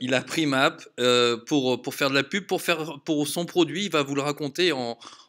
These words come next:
en cinq minutes. Euh, je sais pas s'il va pouvoir, il va peut-être sûrement déborder, c'est pas grave. Euh, il va vous, vous, vous expliquer comment en fait il a pris un produit, il a, il a créé son propre produit et il cherchait un moyen de, d'en faire la promotion sur le net.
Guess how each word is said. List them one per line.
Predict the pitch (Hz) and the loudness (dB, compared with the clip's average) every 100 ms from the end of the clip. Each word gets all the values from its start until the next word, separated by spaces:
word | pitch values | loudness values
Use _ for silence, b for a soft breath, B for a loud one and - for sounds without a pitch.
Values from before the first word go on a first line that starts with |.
| - | -6
en | 120 120 117 117 113 113 110 | -2 -2 -2 -4 -6 -6 -6
cinq | - 165 | -2 -2
minutes. | 160 165 196 - | 0 -2 -4 -4
Euh, | 135 123 117 | -4 -4 -6
je | 120 | -8
sais | 139 | -8
pas | - 131 | -8 -8
s'il | 120 | -4
va | 120 | -6
pouvoir, | 123 120 143 | -4 -2 -2
il | 117 | -2
va | |
peut-être | 117 135 - | -6 -8 -8
sûrement | 117 120 120 | -6 -6 -6
déborder, | 117 113 110 117 | -4 -4 -4 -4
c'est | - | -6
pas | 127 110 | -6 -4
grave. | 117 160 B B B B B - | -4 -4 B B B B B -2
Euh, | 120 120 120 120 117 113 113 | 0 2 2 2 0 -2 -6
il | 131 | -2
va | 139 | 0
vous, | 135 139 135 | 0 -4 -6
vous, | 131 147 131 | -4 -4 -4
vous | 143 | -4
expliquer | 160 165 156 185 | -4 -4 -4 -4
comment | 175 151 | -2 -4
en | |
fait | 143 170 156 | -2 -4 -2
il | 127 | -2
a | |
pris | - 190 | -2 -4
un | |
produit, | 175 - 156 139 151 196 220 | -4 -2 -4 -4 -6 -6 -4
il | 143 | -2
a, | 127 139 | -4 0
il | 131 | 0
a | |
créé | 127 196 | 0 -2
son | 202 165 | -2 -4
propre | 196 196 196 | -2 -2 -4
produit | 180 175 143 165 240 B B - | -2 -2 -2 -6 -8 B B -4
et | 139 | 0
il | |
cherchait | 147 160 - | 2 2 0
un | 170 | -2
moyen | 156 143 165 | 0 -2 -2
de, | 143 131 | -2 -4
d'en | 120 123 | -4 -2
faire | 170 | 0
la | 147 | 0
promotion | 127 160 139 - 147 | -2 -6 -6 -6 -8
sur | 156 135 | -8 -8
le | 127 | -6
net. | 110 127 214 | -4 -6 -6